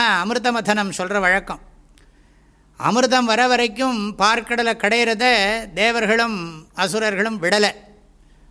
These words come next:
அமிர்தம் வர வரைக்கும் கடைந்தார்கள். அதில் எத்தனையோ இடைஞ்சல்கள்லாம் வந்தபோதும் அவர்கள் விடவில்லை என்று அந்த உதாரணம் சொல்ற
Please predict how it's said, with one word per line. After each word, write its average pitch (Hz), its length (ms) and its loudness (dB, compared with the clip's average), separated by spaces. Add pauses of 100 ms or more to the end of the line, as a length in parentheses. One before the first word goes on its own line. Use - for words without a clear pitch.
(120)
அமிர்தம் 190 420 -2
வர 175 240 2
வரைக்கும் 214 400 -2
கடைந்தார்கள். 196 640 -2 (760)
அதில் 175 220 0
எத்தனையோ 220 380 -2
இடைஞ்சல்கள்லாம் 226 720 2
வந்தபோதும் 220 560 -2
அவர்கள் 196 280 -2
விடவில்லை 202 460 2 (200)
என்று 196 300 -2
அந்த 202 200 -2
உதாரணம் 190 480 0
சொல்ற 175 180 -8